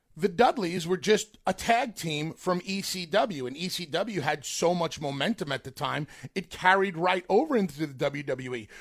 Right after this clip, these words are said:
But we never found out that this black guy and white guy had the same <laughs> father and different mothers, which was the story of the Dudley family. So sometimes I sit back to myself and I'm like, "Damn,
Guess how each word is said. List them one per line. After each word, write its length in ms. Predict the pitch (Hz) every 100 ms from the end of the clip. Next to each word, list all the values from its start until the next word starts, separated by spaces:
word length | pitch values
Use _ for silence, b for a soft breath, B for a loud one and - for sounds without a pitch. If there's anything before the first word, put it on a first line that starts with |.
| B -
But 160 | 233
we 140 | 208 240
never 340 | 233 381 480
found 500 | - 277 247 226 175
out 400 | 190 233 160 -
that 480 | 151 170 160 160 156
this 300 | 170 165 - B B 135
black 440 | 160 208 254 -
guy 440 | 185 165 147 147 -
and 220 | 165 170 156
white 320 | 190 247 -
guy 380 | 165 135 139 139 B
had 240 | - 202 175
the 100 | 196
same 400 | - 214 233 214
<laughs> 20 |
father 640 | - 190 233 247 175 151 B B -
and 260 | 214 208 -
different 440 | 196 - 208 185
mothers, 680 | 190 294 202 120 - - - _ _
which 220 | 196 214
was 180 | 214 185
the 100 | 208
story 520 | - - 220 208 208
of 120 | 202 175
the 60 |
Dudley 360 | 170 202 202 208
family. 480 | 247 262 240 123 B B B
So 160 | - 226
sometimes 440 | 254 - 320 214
I 80 | 196
sit 200 | 233 -
back 200 | 214 226
to 60 |
myself 260 | 226 180 190
and 80 | 180
I'm 40 |
like, 180 | 175 143
"Damn, 360 | - 311 156